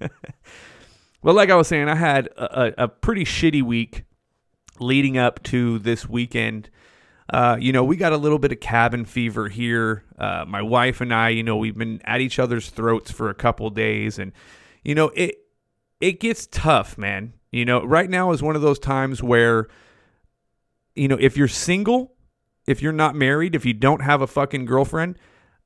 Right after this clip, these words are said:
you, even though you're probably bored as shit, Enjoy your fucking time and peace alone, because this is one of those times, quarantine is one of those times where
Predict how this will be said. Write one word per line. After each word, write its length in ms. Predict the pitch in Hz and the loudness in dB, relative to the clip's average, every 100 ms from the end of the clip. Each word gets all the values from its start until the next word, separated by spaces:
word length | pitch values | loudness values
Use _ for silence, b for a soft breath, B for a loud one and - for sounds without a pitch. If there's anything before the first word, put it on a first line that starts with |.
| _ _ - | _ _ -12
you, 440 | 127 143 180 190 | -6 0 2 0
even 280 | - 208 233 | -2 -2 2
though 100 | 214 | 2
you're 160 | 208 170 | 2 0
probably 380 | 170 165 170 | 2 2 0
bored 440 | 131 107 135 151 156 | -4 0 2 2 0
as 100 | 131 | -2
shit, 600 | - - - 143 - _ _ _ _ _ _ _ | -4 -2 2 0 0 _ _ _ _ _ _ _
Enjoy 540 | - 156 135 113 175 185 | -4 -2 0 4 4 4
your 280 | 185 156 151 | 0 -2 -6
fucking 520 | - 156 151 151 135 | -2 0 0 -4 -6
time 500 | - 131 135 139 143 b b - | -4 -2 -2 -4 -8 b b -6
and 240 | 117 - | -6 -2
peace 500 | - 135 123 - - _ _ - | 0 0 -2 -6 -16 _ _ -2
alone, 540 | 113 110 110 104 87 | 0 2 2 0 -2
because 340 | 101 113 120 | -4 -2 -2
this 180 | 110 185 | 0 -2
is 160 | 202 135 | -2 -2
one 220 | 135 147 | 0 0
of 80 | 151 | 2
those 200 | 135 131 | 0 0
times, 380 | - 123 104 - | -2 -2 -2 -6
quarantine 880 | - 180 233 233 185 139 113 101 98 b b b | -6 -4 -2 -4 -4 -6 -6 -6 -10 b b b
is 180 | - 123 | -2 0
one 160 | 135 170 | 0 0
of 80 | 170 | 2
those 200 | 160 147 | 0 0
times 380 | 139 139 147 | 0 0 -2
where 400 | 127 127 120 117 | 0 4 4 2